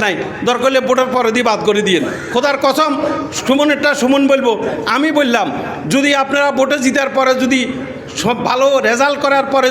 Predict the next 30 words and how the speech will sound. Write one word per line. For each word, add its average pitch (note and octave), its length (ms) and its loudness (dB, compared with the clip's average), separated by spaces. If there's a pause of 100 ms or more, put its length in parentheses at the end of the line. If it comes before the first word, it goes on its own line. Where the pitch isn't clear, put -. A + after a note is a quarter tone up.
যদি B3 160 2 (440)
আমাদেরকে C4 480 0
প্রয়োজন B3 480 2
না A#3+ 140 2
হয়, G3 140 0 (260)
আমরা A#3 280 0
দুই A#3+ 180 0
হাত C#4 220 -2
তুলে B3 200 2 (280)
আপনাদের A3 480 -2
পিছনে G#3 300 0 (300)
সরে A3 220 0
যাব, D#3+ 200 0 (680)
দয়া A#3+ 220 2
করে A#3+ 180 0 (100)
থাকবো A3 260 0
না। E3+ 120 -2 (440)
তারপরও C4 440 0 (380)
রাগ A#3+ 240 0
করিয়েন C#4+ 280 2
না, C#4+ 140 2 (360)
আসুন C4 300 0
আমরা B3 320 2 (320)
সবাই, C4 280 2 (360)
এই B3+ 200 2
আমাদের B3 380 0 (100)
এত - 100 0 (120)
কষ্টের B3+ 400 0 (100)
দল, G3+ 120 0 (380)
অনেক C#4+ 240 0